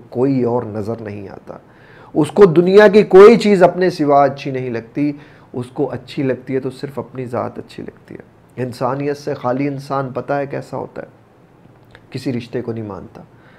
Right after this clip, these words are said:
अपनों के सिवा किसी रिश्ते को नहीं मानता। उसके नज़दीक सिर्फ अपने बहन भाई होते हैं, अपने माँ बाप होते हैं, उसके नज़दीक सिर्फ अपनी ज़ात होती है।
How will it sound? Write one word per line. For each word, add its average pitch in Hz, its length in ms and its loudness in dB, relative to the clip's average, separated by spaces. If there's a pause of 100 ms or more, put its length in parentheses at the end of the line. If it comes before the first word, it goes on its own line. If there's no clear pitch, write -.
(480)
अपनों 240 480 8
के 233 160 8
सिवा 202 380 8
किसी 190 260 2
रिश्ते 180 300 0
को 160 120 2
नहीं 156 140 -2
मानता। 143 500 2
उसके 147 340 2
नज़दीक 139 380 -2
सिर्फ 160 260 -8
अपने 131 260 -8
बहन 120 320 -8
भाई 120 160 -6
होते 120 240 -8
हैं, 117 80 -12
अपने 117 180 -16
माँ 110 220 -10
बाप 117 240 -14
होते - 240 -18
हैं, - 100 -20 (2250)
उसके 143 300 2
नज़दीक 147 340 2
सिर्फ 170 240 -8
अपनी 147 260 -8
ज़ात 120 300 -6
होती 117 260 -10
है। 101 100 -10